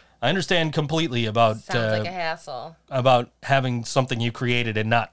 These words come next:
Speaker 1: having one. <laughs> So, <laughs> been there, um, you know. But then, of course, with the Living Brain Dead, I've got, like, literally everything we've done.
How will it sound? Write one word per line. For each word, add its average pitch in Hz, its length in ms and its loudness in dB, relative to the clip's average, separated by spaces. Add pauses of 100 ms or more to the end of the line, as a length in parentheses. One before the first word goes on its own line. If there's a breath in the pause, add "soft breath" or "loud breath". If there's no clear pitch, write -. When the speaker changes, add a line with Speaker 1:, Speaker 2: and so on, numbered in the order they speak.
Speaker 1:
having 110 400 -2
one. 101 180 -2 (180)
<laughs> 190 180 4
So, - 480 0
<laughs> - 1200 -6
been 147 180 -2
there, 127 320 0 (220)
um, 104 420 -2 (480)
you 107 140 -10
know. 92 160 -8 (1500)
But 143 140 0
then, 151 120 4
of 139 60 4
course, 143 260 4
with 135 120 0
the 135 40 -2
Living 127 300 2
Brain 127 240 2
Dead, 107 160 0
I've 110 200 0
got, 104 220 -2
like, 107 360 0
literally 123 600 2
everything 107 420 -2
we've 101 200 -6
done. 98 480 0